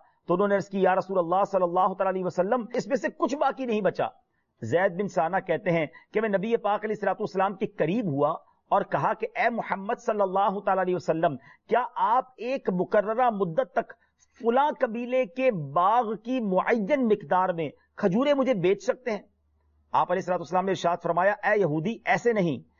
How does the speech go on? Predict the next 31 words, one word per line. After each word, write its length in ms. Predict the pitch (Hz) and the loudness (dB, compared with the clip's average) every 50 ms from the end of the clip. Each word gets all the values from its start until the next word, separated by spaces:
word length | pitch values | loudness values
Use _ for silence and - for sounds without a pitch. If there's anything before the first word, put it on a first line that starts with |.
| _ _ _ - | _ _ _ -4
میں 140 | 160 202 247 | 0 0 0
ایک 360 | 240 247 262 294 294 - 262 208 | 0 -2 -4 -4 -2 -2 -2 -2
مقررہ 520 | 180 175 180 240 226 226 233 226 254 262 | -2 -2 0 0 0 0 2 0 0 0
مدت 420 | 240 208 208 175 165 247 233 233 | 0 0 -4 -4 -2 -4 -4 -2
تک 220 | - - - - - - | -2 -4 -4 -4 -6 -4
اور 160 | 160 214 240 | 0 0 0
معین 680 | 226 196 180 175 180 - 196 233 247 254 330 330 311 277 | 2 0 0 0 0 0 0 -4 -2 0 -2 0 2 0
مقدار 400 | 262 - - 165 202 196 190 185 | 0 0 0 0 0 2 2 0
میں 200 | 175 165 151 123 - _ _ _ _ _ - | 0 -4 -6 -10 -10 _ _ _ _ _ -4
کھجوریں 380 | - 202 156 185 220 240 233 | -2 -2 -2 0 0 0 0
تمہیں 240 | 208 208 190 202 190 | 0 0 -4 -6 -4
بیچوں 340 | 160 165 147 - 151 139 123 | -4 -4 -4 -4 -6 -4 -2
گا۔" 80 | 117 | -2
یعنی 200 | 117 147 202 247 | 0 0 0 2
ایک 240 | 254 226 262 254 - 196 - - _ _ - | 2 2 2 2 0 -6 -10 -12 _ _ 0
particular 580 | 240 262 254 - 302 294 - - 269 254 285 | 0 0 0 0 -6 -12 -8 -6 -2 -2 -2
تعداد 640 | 269 - - - 233 202 208 190 175 202 226 277 302 | -2 -2 -4 -4 0 0 0 2 2 2 4 4 2
بھی 300 | - 269 247 262 214 156 - _ _ _ _ | 2 0 -6 -6 -8 -8 -12 _ _ _ _
کھجوروں 380 | - 208 170 214 226 226 220 | -2 -2 0 0 2 2 0
کی 160 | 220 190 196 | 0 0 -8
طے 200 | - - 185 170 | -4 -2 -2 -2
کی 220 | - - 151 127 104 | -2 -4 -8 -6 -6
گئی، 160 | 110 - - _ _ _ _ _ _ _ _ _ _ - | -6 -8 -10 _ _ _ _ _ _ _ _ _ _ -2
لیکن 240 | 165 208 233 262 220 | -2 -2 0 -2 -4
کسی 300 | 240 233 - 269 285 262 | -4 -4 -2 0 0 0
باغ 720 | 196 156 139 135 143 180 202 240 269 285 302 247 214 208 | 0 -4 -4 -2 0 2 4 6 6 4 4 2 -2 -8
کو 220 | - 285 277 226 | -6 -4 -2 -2
خاص 400 | - - 202 214 220 226 - - | -2 -2 0 0 0 0 -2 -2
نہیں 140 | 185 180 175 | -4 -4 -2
کروں 300 | - 165 135 123 117 104 | 0 -2 -2 -2 -2 -4
گا۔ 80 | 98 | -6